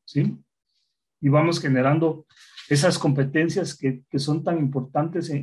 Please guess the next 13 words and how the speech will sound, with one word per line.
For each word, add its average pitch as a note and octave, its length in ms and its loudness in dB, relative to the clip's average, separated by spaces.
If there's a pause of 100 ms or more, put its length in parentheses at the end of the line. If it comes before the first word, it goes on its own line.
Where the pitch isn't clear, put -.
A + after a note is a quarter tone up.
en, C#3 160 4
en C#3+ 220 -2
el B2+ 100 2
método C#3+ 460 0
de A#2+ 120 -4
casos, B2+ 380 -6
¿no? D3+ 320 -4
Entonces, D#3+ 500 -12 (600)
eso D3+ 220 2
es - 220 -4
algo D#3 220 2
muy D#3+ 160 2
importante. C#3 800 0